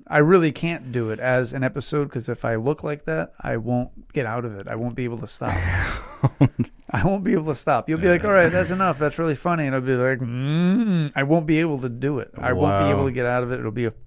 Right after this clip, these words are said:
Speaker 1: full hour of Robert Goulet.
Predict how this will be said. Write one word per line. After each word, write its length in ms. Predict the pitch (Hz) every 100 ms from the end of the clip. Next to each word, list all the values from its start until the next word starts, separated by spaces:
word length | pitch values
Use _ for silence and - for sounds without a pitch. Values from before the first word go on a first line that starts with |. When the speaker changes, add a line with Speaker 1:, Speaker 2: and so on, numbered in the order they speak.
| - -
Speaker 1:
full 240 | - 151
hour 420 | 127 120 110 95 - - - - - - -
of 160 | 117 104
Robert 360 | 113 113 110
Goulet. 460 | - 113 107 104 101